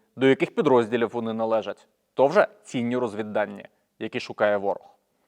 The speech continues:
Яку інформацію поширювати можна? Та сама стаття сто чотирнадцять два каже,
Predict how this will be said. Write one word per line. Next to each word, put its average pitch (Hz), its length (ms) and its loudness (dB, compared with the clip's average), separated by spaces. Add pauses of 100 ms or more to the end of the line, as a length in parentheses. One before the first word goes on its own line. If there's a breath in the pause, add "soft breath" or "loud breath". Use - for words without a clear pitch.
(440)
Яку 233 300 0
інформацію 180 720 2
поширювати 143 720 -2 (100)
можна? 101 480 -2 (840 soft breath)
Та 190 160 6
сама 202 320 0
стаття 135 380 0
сто - 200 -4
чотирнадцять 131 680 0
два 110 320 4 (300)
каже, 127 480 6